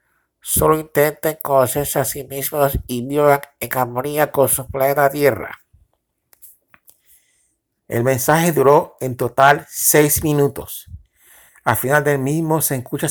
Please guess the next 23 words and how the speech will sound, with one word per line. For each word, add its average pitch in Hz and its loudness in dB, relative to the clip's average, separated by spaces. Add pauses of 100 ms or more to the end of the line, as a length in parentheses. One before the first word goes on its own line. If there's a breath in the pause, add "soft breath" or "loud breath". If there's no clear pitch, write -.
(120)
partes 143 0
del 123 -2
diálogo 139 4
de 120 0
unas 135 -2
caricaturas 139 -2
y 131 -4
el 104 -6
tema 139 0
de 113 -6
final 143 0 (320 loud breath)
de - -2
Looney 131 0
Tunes. 98 -6 (380)
¿Quién 226 2
lo 220 6
hizo? - -4 (1080 soft breath)
Hasta 135 2
la 131 4
fecha, 165 0
aunque 120 0
parezca 143 -2
increíble, 143 -2